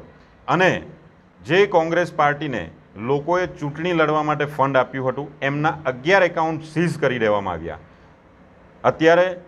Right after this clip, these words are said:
જે કાયદાની જોગવાઈ મુજબ ચૂંટણી ફંડ ઉપર એક પણ રૂપિયાનો ટેક્સ નથી લાગતો, ત્યારે ભારતીય જનતા પાર્ટીએ ટેક્સ લગાડી, લગાડીને જે ખાતાઓ ફ્રીઝ કર્યા, એમને સુપ્રીમ કોર્ટે ગઈકાલે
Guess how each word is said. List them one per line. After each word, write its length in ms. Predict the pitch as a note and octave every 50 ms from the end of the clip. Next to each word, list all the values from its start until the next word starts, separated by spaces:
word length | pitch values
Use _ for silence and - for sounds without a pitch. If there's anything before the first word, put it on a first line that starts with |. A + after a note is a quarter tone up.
| - - G2
જે 120 | A#2 D3+
કાયદાની 540 | D3 D3 D3 C3+ C#3 D3+ D3+ E3 E3+ F3 E3+
જોગવાઈ 480 | C#3 D3 D3+ D3 D3 D3+ E3 E3 E3 D#3+
મુજબ 320 | D#3+ D#3+ D3+ D#3+ C#3+ - - - - - - - - _ -
ચૂંટણી 300 | D#3+ D#3 D#3 F3 F#3 G3
ફંડ 280 | D#3+ E3 E3+ E3+ E3+ E3
ઉપર 260 | D#3+ D#3+ - E3 E3
એક 280 | D#3+ C#3+ D3 D3 D3
પણ 120 | - G3 G3+
રૂપિયાનો 380 | F3+ E3+ E3+ E3+ E3 D#3+ D#3+
ટેક્સ 360 | D#3 D#3+ D3 D3 D3+ D3 D3+ D3
નથી 180 | C3+ C3 C#3+
લાગતો, 420 | C#3 C3+ B2 - - - F#2 E2 D2 - - - - -
ત્યારે 380 | B2+ D3+ D#3 D#3 C#3 A2 E2 - - - - - E2+
ભારતીય 440 | G2 B2 C#3+ D3 D3 D3+ F#3+ G3 F#3+
જનતા 340 | D3+ E3 D#3+ D#3+ D#3+ E3 D#3+
પાર્ટીએ 400 | D#3 D3+ D3 D3 D3 D3 D3 C#3+
ટેક્સ 340 | D3 - D3 D#3 E3+ E3 - D#3+
લગાડી, 340 | D#3 D#3 C#3+ D3+ D3+ D3+ D#3+ D#3 - - B2+
લગાડીને 560 | B2 C3 C3 D3+ D#3+ D#3 D#3 D3 A#2+ G#2 F2 D#2+ - - - - - G#2+
જે 100 | C#3+ D#3+
ખાતાઓ 440 | D3+ D3+ C#3+ C3+ B2+ D#3+ D#3+ D#3 D3
ફ્રીઝ 360 | D3 - D3+ E3+ F3 E3 E3+
કર્યા, 320 | - D#3 C#3+ C3 A2 G2 - - - - _ _
એમને 300 | A#2 B2+ C#3 D3 D#3 D#3+
સુપ્રીમ 520 | D3+ - - C#3 C3 - - D3 D#3 D#3
કોર્ટે 320 | C#3+ C#3+ C#3+ C#3 - C#3+ C3+
ગઈકાલે 540 | A#2 B2 C3 B2 B2 B2+ B2+ C3 C#3+ D3+